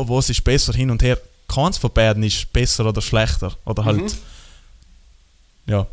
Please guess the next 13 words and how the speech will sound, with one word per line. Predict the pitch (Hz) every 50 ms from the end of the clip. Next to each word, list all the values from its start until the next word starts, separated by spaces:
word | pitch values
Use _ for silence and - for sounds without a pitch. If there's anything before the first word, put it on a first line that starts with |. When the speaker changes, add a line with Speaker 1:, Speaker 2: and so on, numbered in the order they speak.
| - -
Speaker 1:
lange | - 101 101 104 101 98
Antwort, | 101 110 - - 101 104 - - -
aber | 101 98 95 104 - - - - - - - - - _ _ _ - - - - -
Speaker 2:
Na, | 127 139 156 185
passt | 175 139 139 - - -
perfekt. | - 135 - - 160 180 - - - -
Ähm, | 110 127 127 127 127 123 107 - - - - - - - - - -
und | - 151 151 151
hatte | 151 156 165 - 175
gleich | 151 156 160 151
noch | 147 170 226 277
eine | 247 -
Frage. | - - 127 127 139 147 170 196 247